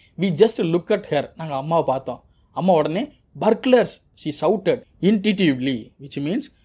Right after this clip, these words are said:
without conscious reasoning, instinctively. சத்தம் கேட்டோன்னே எந்த ஒரு விதமான முன் எச்சரிக்கை, முன் அறிவிப்புமின்றி அவங்க அம்மா திருடன் திருடன் கத்துனாங்களா? So அதுக்கான மீனிங் தான் அது. So திருடன் அவங்க அம்மா கத்துறாங்க. I tried to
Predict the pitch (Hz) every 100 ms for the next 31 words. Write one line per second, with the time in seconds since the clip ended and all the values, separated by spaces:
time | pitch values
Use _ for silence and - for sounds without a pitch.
0 | _ - 180 - 233 254 - _ - 160
1 | 214 - 208 226 - - 143 175 190 156
2 | 147 240 - 175 220 - 226 220 - 143
3 | 127 139 113 - - - 135 - 226 220
4 | 175 175 185 143 123 170 311 - 143 185
5 | 220 214 190 151 139 143 135 127 196 359
6 | _ _ _ - 151 208 196 151 143 190
7 | 156 185 143 156 190 139 156 147 147 139
8 | 123 139 170 131 123 151 196 - _ _
9 | _ 214 214 208 180 170 156 135 143 127
10 | 135 123 156 139 151 156 127 127 135 135
11 | 165 180 135 117 _ _ _ - 202 214
12 | 226 196 147 165 147 151 143 123 - _
13 | 156 156 - 196 240 -